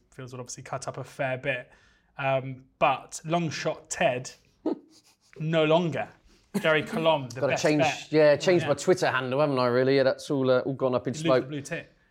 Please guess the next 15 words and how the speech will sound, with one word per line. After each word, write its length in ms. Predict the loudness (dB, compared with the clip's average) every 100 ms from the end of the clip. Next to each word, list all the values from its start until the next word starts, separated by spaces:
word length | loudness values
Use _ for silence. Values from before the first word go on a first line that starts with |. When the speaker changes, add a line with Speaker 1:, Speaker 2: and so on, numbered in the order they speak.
| _ -8
Speaker 2:
Oh, 200 | -4 -2
I 40 |
might 220 | 2 2 2
lose 180 | 0
everything 440 | 2 2 2 2 2
if, 180 | 2 2
uh, 160 | 2 2
if 60 |
he 80 | 2
doesn't 260 | 2 2 2
win. 200 | 4 6
Yeah, 160 | 6
<laughs> 140 | 6 4
absolutely. 640 | 4 4 6 6 6 8
Uh, 220 | 8 6